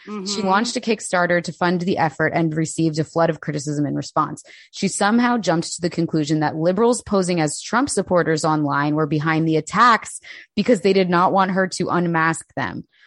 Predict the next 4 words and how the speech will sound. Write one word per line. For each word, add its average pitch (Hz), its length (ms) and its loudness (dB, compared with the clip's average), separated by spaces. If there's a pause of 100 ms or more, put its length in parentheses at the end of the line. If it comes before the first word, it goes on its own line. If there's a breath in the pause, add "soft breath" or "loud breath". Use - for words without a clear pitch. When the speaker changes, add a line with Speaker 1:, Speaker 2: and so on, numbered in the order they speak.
(200 soft breath)
Speaker 1:
Okay, 185 400 -2 (160)
she - 400 -6
convinced 240 600 2
herself 220 520 0